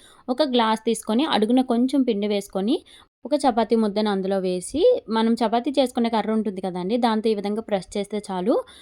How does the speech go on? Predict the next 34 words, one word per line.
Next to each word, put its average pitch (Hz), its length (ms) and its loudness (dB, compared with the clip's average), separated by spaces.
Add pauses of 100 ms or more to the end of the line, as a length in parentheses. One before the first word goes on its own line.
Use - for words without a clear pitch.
(160)
మనకి 240 260 2
షేప్ 262 320 6
అనేది 240 300 2
నీట్‌గా 226 440 0
వస్తుంది. 202 500 -2 (120)
చాలా 208 340 -2
బాగుందండి. 220 600 0 (400)
ఈ 247 80 4
విధంగా 240 340 6
అయితే 226 180 2
మనం 277 280 6
ఎన్నైనా 220 440 2
ప్రిపేర్ 220 360 -2
చేయొచ్చు. 208 460 -2 (480)
అలాగే 240 200 4
మనం 277 220 6
బత్తాయి 226 360 4
జ్యూస్ 269 220 0
పిండుకుంటాం 208 600 0
కదా, 190 260 -2 (140)
వాటితో 214 400 2
కూడా 220 200 -2
మనం 277 280 4
ఈజీగా 208 420 0
చేసుకోవచ్చు. 202 640 -2 (460)
వీడియోలో 254 360 6
చూపించినట్టు 247 600 0
చేస్తే 208 360 -2
మనకి 262 300 2
చాలా 202 280 -2
ఈజీగా 208 460 -2
ప్రమిదలు 208 460 -2
అయితే 190 200 -2
చేసుకోవచ్చు. 190 720 -2